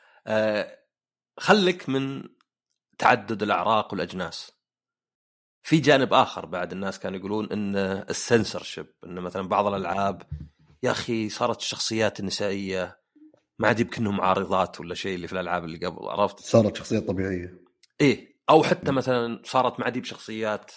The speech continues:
Speaker 1: يعني جائزة لك، يعني أن تنقذ الأميرة، القصص ذي.
Speaker 2: مم.
Speaker 1: آه، وكان واحد يعني يقول إن يعني هذا يعني، يا أخي، خلي الفنان يسوي اللي يبي، يعني مو معقول تجي الشركة وتقول:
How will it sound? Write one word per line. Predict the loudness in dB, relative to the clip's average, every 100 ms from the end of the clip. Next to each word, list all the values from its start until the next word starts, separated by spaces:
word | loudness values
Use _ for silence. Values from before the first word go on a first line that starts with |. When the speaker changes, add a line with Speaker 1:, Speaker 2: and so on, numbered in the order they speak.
| -18
Speaker 1:
يعني | -14 -12 -12 -6
جائزة | -4 -2 -4 -8
لك، | -8 -10 -10
يعني | -12 -10 -10
أن | -6
تنقذ | -4 -4 -6 -8
الأميرة، | -8 -8 -6 -6 -6
القصص | -8 -12 -12 -12
ذي. | -16 -16 _ _ _ _ _ _ _ -4
Speaker 2:
مم. | 0
Speaker 1:
آه، | 2 0 -4
وكان | 0 4 8
واحد | 8 6 0 -2 _ _
يعني | -4 -2 -4 -6 -10 _
يقول | 2 8 8 6 0 -6
إن | -4 0 0 2 0 -2 -12 _ _ _ _ _ _ _ _ _ -16
يعني | -12 0
هذا | 2 4 2 0 0 0 -4 -8
يعني، | -10 -8 -10 -10 -14 -18 _
يا | -8
أخي، | -6
خلي | -2 0 0
الفنان | -2 -4 0 2 2
يسوي | 0 -4 -4
اللي | -4 -2
يبي، | -4 -4
يعني | -8 -6
مو | -6
معقول | -2 -4 -2 -4 -6
تجي | -8 -10
الشركة | -4 -4 -4 -8
وتقول: | -6 -4 -4